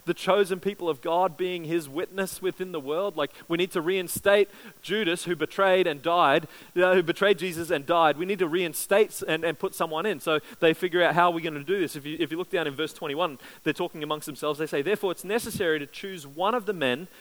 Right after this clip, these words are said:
who have been with us the whole time the Lord Jesus was living among us." Beginning from John's baptism to the time when Jesus was taken up from us. So through the crucifixion and resurrection to the,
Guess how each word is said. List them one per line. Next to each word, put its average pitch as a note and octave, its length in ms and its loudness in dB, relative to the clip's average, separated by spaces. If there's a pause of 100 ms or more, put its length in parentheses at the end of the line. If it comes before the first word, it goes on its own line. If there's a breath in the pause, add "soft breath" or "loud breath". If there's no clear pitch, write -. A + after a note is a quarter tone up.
(160 loud breath)
who F#3 120 4
have D3+ 180 2
been G#3 220 2
with G#3+ 180 0
us E3 220 0
the D#3+ 80 -2
whole F3 340 -4
time C#3+ 360 -6
the C3+ 100 -6
Lord C3+ 280 -8
Jesus C3 380 -8
was A2+ 160 -14
living C3 240 -4
among A2+ 240 -6
us." F#2 280 -16 (320 loud breath)
Beginning E3+ 720 0
from D3+ 260 -10
John's D#3 280 -6
baptism C3 540 -4
to C#3 120 -12
the B2 100 -8
time E3 580 -8
when C3+ 280 -10
Jesus C#3+ 540 -16
was C3 140 -16
taken C3+ 520 -10
up - 300 -4
from G#2+ 280 -12
us. F#2 160 -12
So A#2 260 -6 (260 loud breath)
through D3+ 200 -8
the D#3 80 -12
crucifixion D3+ 640 -12
and C#3 100 -14
resurrection C#3+ 520 -8
to B2 80 -20
the, A#2+ 100 -10